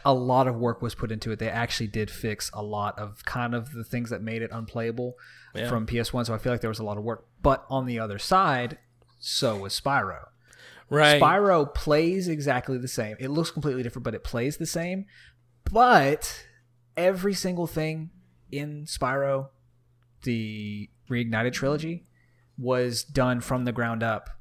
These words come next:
Speaker 1: by Toys for Bob. They had
Speaker 2: Yep.
Speaker 1: no access to the original code. So
Speaker 2: Yep.
Speaker 1: they literally had to play that while they were playing the games on P S one, they were writing, they were taking notes, they were
Speaker 2: Yep.
Speaker 1: having
Speaker 2: They created
Speaker 1: to
Speaker 2: some kind of
Speaker 1: recreate the game.
Speaker 2: program that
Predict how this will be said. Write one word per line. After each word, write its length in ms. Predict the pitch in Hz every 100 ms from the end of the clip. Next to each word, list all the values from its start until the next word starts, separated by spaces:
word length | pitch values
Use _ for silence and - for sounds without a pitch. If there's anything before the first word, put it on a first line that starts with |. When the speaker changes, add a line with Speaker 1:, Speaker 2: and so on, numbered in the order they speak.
| -
Speaker 1:
by 140 | 113 104
Toys 260 | - 104
for 140 | - 107
Bob. 360 | 101 90 -
They 140 | 120 120
had 220 | 131 123
Speaker 2:
Yep. 140 | 131
Speaker 1:
no 240 | 117 127 123
access 520 | 117 120 - 113 -
to 80 | 101
the 160 | 104 98
original 340 | 101 104 98
code. 440 | - 110 90 - - -
So 40 | 127 117 139
Speaker 2:
Yep. 60 |
Speaker 1:
they 140 | 123 117
literally 480 | 120 127 131 131 123
had 320 | 110 120 110
to 100 | 117
play 560 | - 127 117 98 98 - _ _
that 220 | 135 -
while 260 | 131 131 143
they 120 | 147
were 140 | 143
playing 440 | 135 135 127 131 135
the 80 | 123
games 340 | 117 117 123
on 120 | 113
P 180 | - 117
S 180 | 117 120
one, 300 | 113 123 123
they 140 | 113
were 200 | 107 110
writing, 520 | 104 113 110 110 107 101
they 80 |
were 100 | 101
taking 380 | 101 117 107 107
notes, 400 | 110 107 - -
they 160 | 104 101
were 300 | 98 101 117
Speaker 2:
Yep. 80 | - - - - - - -
Speaker 1:
having 240 | 143 -
Speaker 2:
They 80 | 127 185
created 240 | 208 190 120
Speaker 1:
to 60 |
Speaker 2:
some 240 | 117 175 185
kind 240 | 185 170
of 100 | 147
Speaker 1:
recreate 100 | 104
the 60 | 156
game. 160 | 147
Speaker 2:
program 440 | 131 120 110 110 110 - - - -
that 600 | 120 139 131 123 123 -